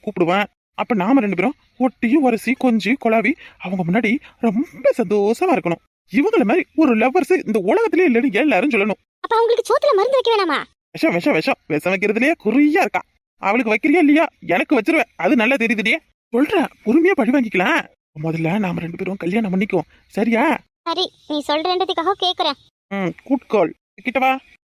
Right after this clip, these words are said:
Speaker 2: எதுக்கு?
Speaker 1: மாமா மேல வந்து சாஞ்சுக்கடியே.
Speaker 2: ம், அதெல்லாம் முடியாது.
Speaker 1: அக்காவும் தங்கச்சி ஒரே மாதிரி இருக்காளுவ.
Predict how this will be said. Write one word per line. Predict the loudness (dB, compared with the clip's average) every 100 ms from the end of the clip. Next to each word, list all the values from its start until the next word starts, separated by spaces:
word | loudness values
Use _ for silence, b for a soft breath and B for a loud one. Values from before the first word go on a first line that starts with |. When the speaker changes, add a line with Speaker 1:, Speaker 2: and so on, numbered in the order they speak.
| _ _
Speaker 2:
எதுக்கு? | -8 -6 -2 -2 -4 _ _ _ _ _ -14
Speaker 1:
மாமா | -4 0 0
மேல | 0 -2
வந்து | -2 -2
சாஞ்சுக்கடியே. | 0 2 2 0 0 -2 -4 _ -6
Speaker 2:
ம், | -4 -4 -6 _ -10
அதெல்லாம் | -2 0 0
முடியாது. | 0 -2 -4 _ _ _ _ _ _ _ _ _ _ -16
Speaker 1:
அக்காவும் | -4 0 0 0
தங்கச்சி | 0 0 0
ஒரே | 2 2 2
மாதிரி | 2 2
இருக்காளுவ. | -2 -2